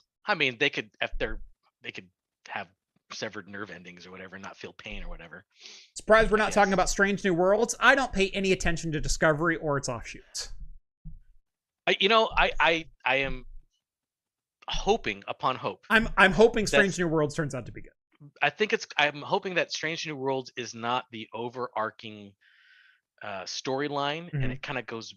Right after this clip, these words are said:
Speaker 1: back to, like, the episodic, because that's, that's really where I think that would
Speaker 2: It's
Speaker 1: have
Speaker 2: where
Speaker 1: its,
Speaker 2: Star Trek
Speaker 1: the strength.
Speaker 2: shines.
Speaker 1: Exactly.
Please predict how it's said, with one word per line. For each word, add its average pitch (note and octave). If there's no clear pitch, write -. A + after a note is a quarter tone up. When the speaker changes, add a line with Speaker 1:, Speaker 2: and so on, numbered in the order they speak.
Speaker 1:
back A2
to, A#2
like, G#2+
the G#2
episodic, G#2+
because A#2
that's, -
that's -
really A#2
where G#2+
I A2
think A2
that A2
would A2+
Speaker 2:
It's G#2
Speaker 1:
have B2
Speaker 2:
where A3+
Speaker 1:
its, -
Speaker 2:
Star F#3+
Trek -
Speaker 1:
the A#2+
strength. C3+
Speaker 2:
shines. -
Speaker 1:
Exactly. B2+